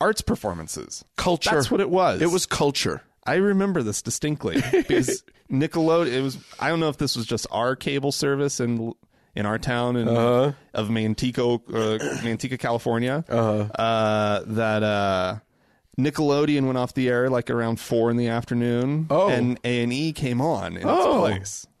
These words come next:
Speaker 1: And I don't know if that was just a thing nationally or if it was a,
Speaker 2: <laughs>
Speaker 1: a quirk of, uh,
Speaker 2: Who knows?
Speaker 1: because clearly kids don't wanna watch that crap.
Speaker 2: No.
Speaker 1: And adults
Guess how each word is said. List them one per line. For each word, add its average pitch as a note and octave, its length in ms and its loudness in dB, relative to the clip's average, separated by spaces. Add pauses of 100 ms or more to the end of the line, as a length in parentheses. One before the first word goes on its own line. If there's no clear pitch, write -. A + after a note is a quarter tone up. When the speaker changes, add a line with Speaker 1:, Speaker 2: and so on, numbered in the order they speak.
Speaker 1:
And C3+ 120 -2
I F3+ 40 0
don't A3+ 100 2
know A3+ 60 4
if G#3 80 0
that G#3 160 4
was E3+ 120 0
just F3 180 -2
a A#2+ 60 -4
thing D#3+ 600 -2
nationally G3+ 540 2
or E3+ 120 2
if C3+ 100 0
it D3+ 100 2
was C#3+ 160 0
a, D3 80 -2 (220)
Speaker 2:
<laughs> - 200 -4
Speaker 1:
a C#3+ 40 0
quirk E3 480 0
of, C3+ 340 2
uh, A#2 440 4
Speaker 2:
Who - 40 2
knows? F#2+ 800 0
Speaker 1:
because C#3+ 360 -4 (100)
clearly E3+ 380 2
kids E3+ 360 0
don't B2 180 2
wanna G#2+ 200 2
watch G2+ 300 0
that G#2 220 -2
crap. G#2+ 420 -4 (160)
Speaker 2:
No. C3 480 2
Speaker 1:
And A#2+ 100 0
adults - 760 -2